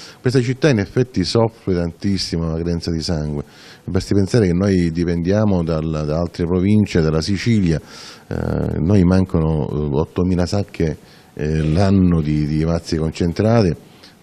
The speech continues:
eh, più piastrine, altri, eh, fattori,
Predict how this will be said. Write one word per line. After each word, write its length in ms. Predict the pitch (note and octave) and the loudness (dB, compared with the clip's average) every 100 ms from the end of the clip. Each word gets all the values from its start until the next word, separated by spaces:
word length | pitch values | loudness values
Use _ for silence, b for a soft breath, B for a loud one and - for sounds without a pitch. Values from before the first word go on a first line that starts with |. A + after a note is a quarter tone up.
| - | -8
eh, 180 | D#2+ D2+ | -6 -4
più 220 | - F2 D#2+ | 0 2 2
piastrine, 720 | D#2+ D2 - F#2 A2 G#2+ E2 | 0 -2 -2 0 2 2 2
altri, 420 | E2 - D#2+ D#2 B B - | 0 -2 -2 -4 B B -6
eh, 120 | E2 | -4
fattori, 600 | D2+ E2 - F#2+ F2 D#2+ | -2 -4 0 2 4 0